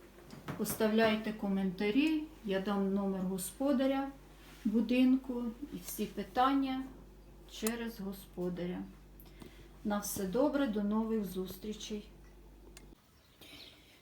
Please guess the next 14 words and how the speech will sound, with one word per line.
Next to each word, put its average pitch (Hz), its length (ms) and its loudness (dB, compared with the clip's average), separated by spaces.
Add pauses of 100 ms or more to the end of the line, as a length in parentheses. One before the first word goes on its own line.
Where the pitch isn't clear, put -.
(200)
Ще - 260 10
невеличке 233 640 8
доповнення 294 1040 8 (500)
до 226 180 4
будиночку. 240 1080 6 (400)
В 185 140 -4
будинку 202 840 6 (280)
триста 220 420 2
вісімдесят 262 800 4 (200)
проведено, 254 760 4
тобто 202 280 -2
три 196 200 -2
фази. 202 580 2 (1200)
І 226 560 8